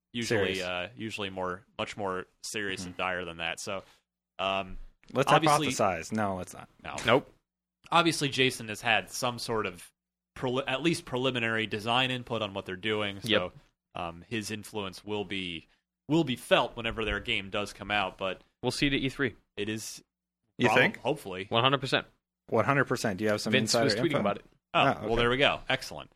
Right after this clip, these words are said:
Speaker 1: So I look forward to speaking to Vince. I haven't seen Vince in a number of years now, so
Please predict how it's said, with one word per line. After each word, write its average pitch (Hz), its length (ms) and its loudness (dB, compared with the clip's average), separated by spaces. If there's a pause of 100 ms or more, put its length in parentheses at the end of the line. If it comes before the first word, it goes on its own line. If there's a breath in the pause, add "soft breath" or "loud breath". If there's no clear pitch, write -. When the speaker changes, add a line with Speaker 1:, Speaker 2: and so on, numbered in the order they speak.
(760)
Speaker 1:
So 101 420 0
I 104 140 2
look 117 180 0
forward 123 380 0
to 127 300 -2
speaking 156 400 -8
to 101 60 -4
Vince. 90 280 -8
I 123 60 2
haven't 135 180 -2
seen 139 220 -4
Vince 135 280 -4
in 123 80 -4
a 120 60 -4
number 123 300 0
of 110 80 -2
years 123 260 -4
now, - 240 -14
so 80 320 -12